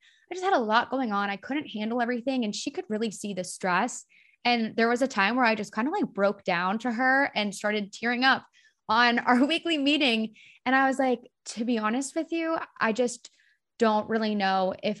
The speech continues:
I feel fulfilled right now. And I'm trying to work through it. And I'm trying to not let it get to me with work.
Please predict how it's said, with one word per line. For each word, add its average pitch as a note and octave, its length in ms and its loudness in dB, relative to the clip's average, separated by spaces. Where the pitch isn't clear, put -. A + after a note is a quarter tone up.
I G3+ 260 2
feel F3+ 720 -2
fulfilled F#3+ 580 -2
right A#3 180 -2
now. A#3+ 300 4
And G#3+ 220 0
I'm G3 240 0
trying G3+ 340 0
to A3 100 -4
work G#3 240 -4
through G#3 260 -2
it. A3 140 4
And G#3 120 -4
I'm G3+ 80 -2
trying G3+ 300 -4
to G#3 100 -8
not G#3 160 -4
let G#3 120 -2
it - 120 -6
get - 160 -8
to - 100 -8
me G#3 140 -2
with G3+ 240 -6
work. A3 280 -2